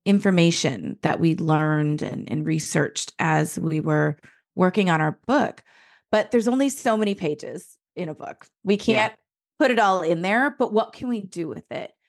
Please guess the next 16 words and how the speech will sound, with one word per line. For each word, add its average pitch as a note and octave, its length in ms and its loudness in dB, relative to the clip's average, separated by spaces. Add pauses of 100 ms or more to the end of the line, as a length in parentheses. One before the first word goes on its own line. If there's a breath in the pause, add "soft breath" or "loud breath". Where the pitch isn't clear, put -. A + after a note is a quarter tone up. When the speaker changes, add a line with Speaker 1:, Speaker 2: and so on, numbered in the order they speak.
(140)
Speaker 1:
How A3 120 2
do C#4 80 2
we B3 420 -2
share C4 440 0
this G#3 180 -2
information G3 580 -8
with F3 160 -8
people E3+ 280 -4
that F3 100 -2
we F3+ 80 -2
find F3 320 -2
interesting? F#3 560 -4 (460 loud breath)
And, G3+ 640 4
you G#3 140 -2
know, D#3+ 100 -2
Cindy F#3+ 680 -2